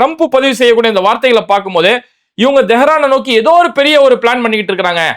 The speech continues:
ஈரானை அழிக்கிறதுக்காக ஏதோ ஒரு பெரிய திட்டம் போடுறாங்கன்னு சொல்லி நேற்று மாலையில இருந்து இந்த செய்தி பெரிய அளவுல ஒரு பரபரப்பா இருந்தது. அதுக்கேத்த மாதிரி நைட்டு ஒரு பதினோரு மணி, பன்னெண்டு மணி இருக்கும். அந்த டைம்ல ஈரான்ல நடத்தப்பட்ட தாக்குதல் மிக மோசமான ஒரு தாக்குதல்னு சொல்லணும்.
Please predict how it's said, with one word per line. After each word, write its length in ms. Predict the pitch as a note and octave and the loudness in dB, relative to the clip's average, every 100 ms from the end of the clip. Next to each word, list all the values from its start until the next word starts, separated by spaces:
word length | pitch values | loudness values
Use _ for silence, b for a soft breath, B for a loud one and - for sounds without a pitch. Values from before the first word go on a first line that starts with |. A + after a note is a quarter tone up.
| - | -6
ஈரானை 340 | G3+ D4+ C#4+ A#3+ | -2 0 2 0
அழிக்கிறதுக்காக 520 | B3+ C4+ C4 C4 C4+ | 0 0 0 0 2
ஏதோ 200 | A#3 A#3+ | 2 2
ஒரு 120 | D4 | 0
பெரிய 240 | B3+ C4+ C4 | 0 0 -2
திட்டம் 320 | B3 C#4+ B3+ | -4 -2 0
போடுறாங்கன்னு 360 | B3 A#3+ A3+ G3+ | 0 0 -2 -2
சொல்லி 300 | G#3+ C#4 b b b | 0 -2 b b b
நேற்று 340 | F#3 B3+ B3+ G#3+ | -2 -2 0 0
மாலையில 340 | A#3 E4+ E4 | 2 2 2
இருந்து 260 | C#4+ C4 C#4 | 2 0 0
இந்த 120 | A#3 | 0
செய்தி 280 | A3+ C4 B3 | 0 -2 -2
பெரிய 240 | A#3 B3+ | 0 2
அளவுல 180 | A#3+ B3 | 2 2
ஒரு 160 | A#3 F#3 | 0 0
பரபரப்பா 420 | G3 A#3 A3 F#3+ | 0 0 -2 -2
இருந்தது. 520 | F#3 E3+ D#3 F3 F#3 _ _ _ D3 | -2 0 2 2 0 _ _ _ -2
அதுக்கேத்த 460 | A#3 A3+ B3+ B3+ | -2 0 0 0
மாதிரி 200 | A#3 B3 | 0 0
நைட்டு 240 | G3+ A#3+ B3+ | 0 0 0
ஒரு 160 | A3 | 0
பதினோரு 380 | - - D4+ C4+ | 0 2 2 2
மணி, 140 | B3 | 0
பன்னெண்டு 360 | C4 A3 A#3 A3 | -2 -2 -2 0
மணி 140 | G3+ | 0
இருக்கும். 340 | G#3 E3 C3+ - - | 0 0 -2 -4 -6
அந்த 260 | G#3 B3+ | -2 0
டைம்ல 340 | G#3 A#3+ C4+ C4 A#3 F3 C3+ | 0 -2 0 0 2 0 -2
ஈரான்ல 380 | F#3+ D4 C#4+ C4 | 0 0 0 -2
நடத்தப்பட்ட 480 | G#3 G3+ A3 G3 F#3+ | -2 -2 -2 -2 -4
தாக்குதல் 560 | F#3 F#3 F#3 G3 B3 - _ _ | -4 -4 -2 -2 -4 -10 _ _
மிக 240 | G3 E4 | -2 0
மோசமான 480 | D#4+ D4+ D4+ D4 C#4+ | 0 0 0 2 2
ஒரு 140 | B3 A3 | 0 0
தாக்குதல்னு 400 | G#3+ G#3+ G#3 F#3 | -2 -2 -4 -2
சொல்லணும். 400 | E3+ C3 - | -2 -2 -6